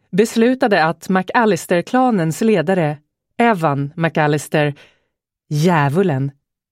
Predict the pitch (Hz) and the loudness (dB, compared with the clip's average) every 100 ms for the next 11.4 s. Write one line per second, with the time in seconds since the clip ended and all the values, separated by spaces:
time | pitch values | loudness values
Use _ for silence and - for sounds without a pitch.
0 | _ _ - 190 185 214 202 - 226 - | _ _ -4 0 2 0 -2 -2 -2 0
1 | 165 165 196 214 185 175 165 254 - 175 | 0 2 0 0 0 -2 -2 -4 -4 -4
2 | 160 160 160 - 175 175 156 175 269 208 | -2 0 -2 -2 0 -2 -4 -2 0 0
3 | 139 147 156 - 247 220 143 135 127 - | 0 -2 -2 0 0 0 -2 -4 -4 -14
4 | _ _ _ _ _ 175 170 - 165 196 | _ _ _ _ _ -2 -2 -2 0 2
5 | 190 160 156 151 226 190 156 147 139 185 | 2 2 0 0 0 2 0 -2 -2 0
6 | 151 139 143 160 - _ _ _ _ _ | 0 -2 -6 -10 -16 _ _ _ _ _
7 | _ _ _ _ _ _ - 208 - 247 | _ _ _ _ _ _ -4 -2 2 2
8 | 262 - 156 143 - - 170 165 175 170 | 2 0 -2 -2 -8 -4 0 0 0 0
9 | 190 185 175 151 - 226 175 - 156 - | 2 2 0 -2 -2 0 0 -2 -4 -2
10 | 170 160 160 190 196 - 151 143 226 190 | 0 0 0 -2 -4 -2 -2 0 0 0
11 | 139 131 127 | 0 -4 -6